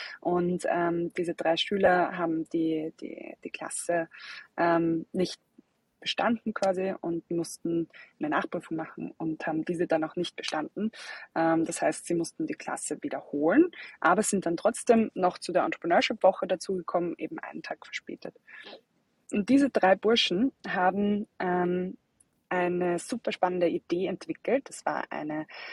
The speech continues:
ähm, sie haben es Future School genannt, im Endeffekt eine Plattform, wo man die ganzen Schultypen vergleichen kann, einen Persönlichkeitstest machen kann,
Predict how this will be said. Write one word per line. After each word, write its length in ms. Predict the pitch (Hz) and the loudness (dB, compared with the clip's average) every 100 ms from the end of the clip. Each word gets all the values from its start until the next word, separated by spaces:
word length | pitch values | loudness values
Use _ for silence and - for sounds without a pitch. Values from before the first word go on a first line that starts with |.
| - - | -14 -4
ähm, 480 | 165 160 156 151 | -2 0 0 -2
sie 140 | - 175 | -4 -4
haben 80 | 160 | -2
es 140 | - | -4
Future 340 | - 277 - | -2 -2 0
School 300 | 233 - 220 | -2 2 2
genannt, 420 | 196 190 170 180 175 | 2 -2 -2 -2 -4
im 180 | - | -6
Endeffekt 540 | - 160 165 165 165 - | -4 -2 -2 -4 -8 -10
eine 320 | - 156 156 156 | -6 -4 -4 -4
Plattform, 640 | - 180 180 - 180 175 | -4 -6 -6 -4 -2 0
wo 80 | 165 | 0
man 180 | 160 156 | 0 -2
die 60 | |
ganzen 460 | 160 156 160 - 165 - - - | -2 -4 -4 -6 -8 -10 -18 -10
Schultypen 680 | - - 262 233 240 - 202 | -4 2 4 4 2 2 0
vergleichen 540 | - - - - - | -2 -2 -2 -2 -4
kann, 340 | 175 170 170 170 | -8 -4 -4 -4
einen 280 | - 160 170 | -4 -6 -6
Persönlichkeitstest 960 | - 175 196 - 160 - - 156 - | -6 -6 -6 -4 -6 -6 -4 -4 -4
machen 300 | 160 156 - | -8 -8 -8
kann, 180 | - 160 | -8 -6